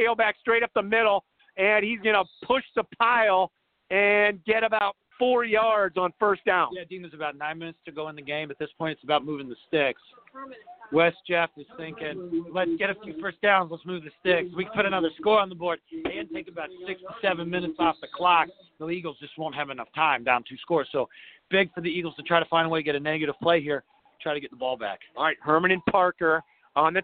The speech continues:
Speaker 1: tackle. So
Speaker 2: Good
Speaker 1: second down and
Speaker 2: score.
Speaker 1: six at this point.
Speaker 2: Fans have gotten their money's worth tonight.
Speaker 1: <laughs> And now there's gonna be a timeout, official's timeout.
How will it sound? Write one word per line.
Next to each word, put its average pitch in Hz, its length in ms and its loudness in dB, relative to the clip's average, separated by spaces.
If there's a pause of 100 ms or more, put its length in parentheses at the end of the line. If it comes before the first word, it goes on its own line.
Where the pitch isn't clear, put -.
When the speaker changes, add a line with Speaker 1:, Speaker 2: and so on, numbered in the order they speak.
Speaker 1:
tackle. 165 480 2 (240)
So 196 80 -12
Speaker 2:
Good 175 140 2 (140)
Speaker 1:
second 220 280 0
down 202 240 2
and 196 160 0
Speaker 2:
score. 185 140 -4
Speaker 1:
six 220 180 -2 (100)
at 160 140 -2
this 175 120 -2 (120)
point. 165 260 -4 (220)
Speaker 2:
Fans 196 220 -16
have 175 80 -20
gotten 180 200 -10
their 170 100 -18
money's 165 380 -12
worth 135 240 -12
tonight. 135 360 -18 (240)
Speaker 1:
<laughs> 214 120 4 (640)
And 156 120 -2
now 214 320 6
there's 208 240 4
gonna 196 160 2
be 190 100 4
a 180 60 0 (120)
timeout, 202 600 4 (200)
official's 240 440 0 (100)
timeout. 147 520 0